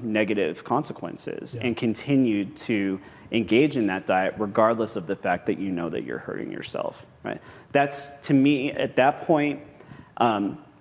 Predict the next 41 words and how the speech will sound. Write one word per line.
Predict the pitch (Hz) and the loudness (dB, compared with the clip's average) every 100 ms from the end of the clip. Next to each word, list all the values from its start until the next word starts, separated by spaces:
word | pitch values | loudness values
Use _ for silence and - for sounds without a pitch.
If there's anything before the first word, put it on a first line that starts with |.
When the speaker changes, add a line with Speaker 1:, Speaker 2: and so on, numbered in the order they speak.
| _ | _
Speaker 1:
and | 135 131 | 2 4
unless | 131 135 - | 4 4 4
you | 147 | 2
ask | - 107 - | 4 2 2
that | 143 131 | 2 2
question, | - 160 147 - 165 160 | 2 2 2 0 2 2
you | 117 | 2
lose | 107 104 98 | 0 0 -2
the | |
metaphor. | 95 87 92 - - - | -2 -2 -4 -6 -8 -6
But | - | -2
I | 110 | 0
think | 123 113 | 0 2
once | 127 123 | 2 2
you | 113 104 | 0 4
ask | 120 135 - | 4 2 2
that | - - | 2 2
question, | - 165 - - 95 92 - - | 2 0 0 -4 -2 -4 -6 -2
all | - 135 143 | 4 6 4
of | 127 | 0
a | |
sudden | - 127 117 | 0 0 0
you've | 107 101 | -2 -2
started | - 104 - 87 | 0 0 -2 -8
to | - 107 | -6 -4
align | 98 92 92 | -4 -4 -4
with | 92 | -4
somebody | - 85 85 | -6 -6 -6
who | 87 | -6
struggles | 92 85 85 98 | -8 -6 -6 -6
with | |
substance | 98 190 196 147 - | 2 2 2 0 0
use, | 110 | -2
'cause | - 117 | -2 -2
you're | 117 | 0
looking | 113 117 120 110 | 0 0 0 -2
at | 95 - | -2 -4
maladaptive | 95 87 82 80 90 - | -4 -2 -2 -4 -6 -10
coping | - - | -8 -8
strategies, | - - - - - - | -10 -8 -8 -8 -10 -4
right? | 95 104 | 0 0